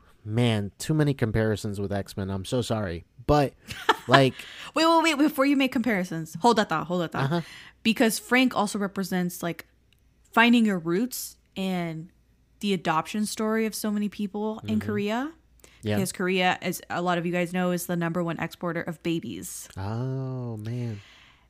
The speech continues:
Speaker 2: And so there's a lot of adoption stories that are extremely moving, no pun intended.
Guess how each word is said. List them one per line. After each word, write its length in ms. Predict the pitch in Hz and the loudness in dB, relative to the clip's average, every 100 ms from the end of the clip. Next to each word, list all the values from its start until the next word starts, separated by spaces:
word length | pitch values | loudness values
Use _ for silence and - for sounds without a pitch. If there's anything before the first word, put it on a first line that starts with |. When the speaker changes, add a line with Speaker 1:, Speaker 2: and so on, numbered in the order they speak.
| _ | _
Speaker 2:
And 200 | 208 202 | 0 0
so 480 | - 214 202 196 190 | 0 0 2 2 -2
there's 240 | 190 208 214 | -2 -2 -2
a 60 | |
lot 460 | 202 208 214 226 208 - | -2 0 2 2 0 -2
of 580 | 180 170 170 165 - _ _ _ _ | 0 0 -2 -6 -16 _ _ _ _
adoption 640 | 202 - 254 381 - 185 | -6 0 0 0 -2 -2
stories 540 | 175 - 170 165 160 160 | -4 -4 -2 -2 -4 -2
that 200 | 190 - | -4 -2
are 540 | 180 180 175 170 165 - _ _ _ _ _ _ _ _ - | -2 0 0 0 -4 -8 _ _ _ _ _ _ _ _ -10
extremely 440 | - - 240 247 202 | -4 2 4 4 4
moving, 420 | 175 165 170 175 | 2 2 0 -2
no 140 | 180 | -4
pun 180 | 175 170 | -2 -4
intended. 520 | 156 156 147 147 151 | -4 -4 -6 -4 -6